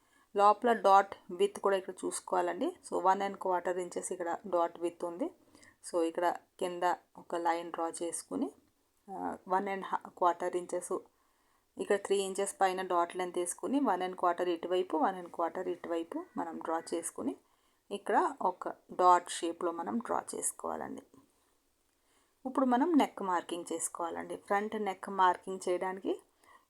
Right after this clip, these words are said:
ఇక్కడ చూడండి ఫ్రెండ్స్, షోల్డర్ దగ్గర మనం హాఫ్ ఇంచ్ మార్జిన్ ఇస్తాం కదా, హాఫ్ ఇంచ్ మార్జిన్ దగ్గర మనం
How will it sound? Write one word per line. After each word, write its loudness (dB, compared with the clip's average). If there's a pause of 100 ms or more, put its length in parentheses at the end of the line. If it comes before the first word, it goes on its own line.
ఇక్కడ 2 (120)
చూడండి 0
ఫ్రెండ్స్, -2 (200)
షోల్డర్ 6
దగ్గర 2 (120)
మనం -2
హాఫ్ 2
ఇంచ్ -6
మార్జిన్ -2
ఇస్తాం -4
కదా, -2 (680)
హాఫ్ 2
ఇంచ్ -4
మార్జిన్ 0
దగ్గర 0
మనం -2